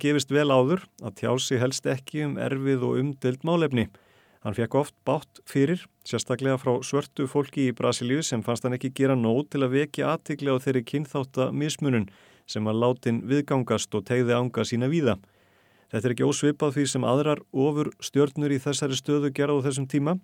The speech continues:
Michael Jordan var gagnrýndur fyrir að neita að styðja demókrata sem var dökkur á hörund í baráttu um öldungadeildar þingsæti við hvítan repúblikana. Ummæli Jordans sem vöktu mikla reiði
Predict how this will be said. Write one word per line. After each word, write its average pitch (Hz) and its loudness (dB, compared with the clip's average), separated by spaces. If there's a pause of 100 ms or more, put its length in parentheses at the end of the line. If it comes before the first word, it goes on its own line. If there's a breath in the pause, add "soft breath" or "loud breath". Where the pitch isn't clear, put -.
(260)
Michael 107 -4
Jordan 127 0
var 135 0
gagnrýndur 139 -2
fyrir 117 0
að 113 0
neita 139 0
að 127 2
styðja 135 0
demókrata 143 0 (400 soft breath)
sem 107 -2
var 107 0 (160)
dökkur 131 0
á - 4 (120)
hörund 143 0 (100)
í 95 -8
baráttu 107 0
um 107 -2
öldungadeildar 123 -2
þingsæti 127 -2
við 110 0
hvítan 135 -2
repúblikana. 135 0 (1040 soft breath)
Ummæli 127 4
Jordans 143 0 (120)
sem 117 0
vöktu 123 0
mikla 127 2
reiði 131 2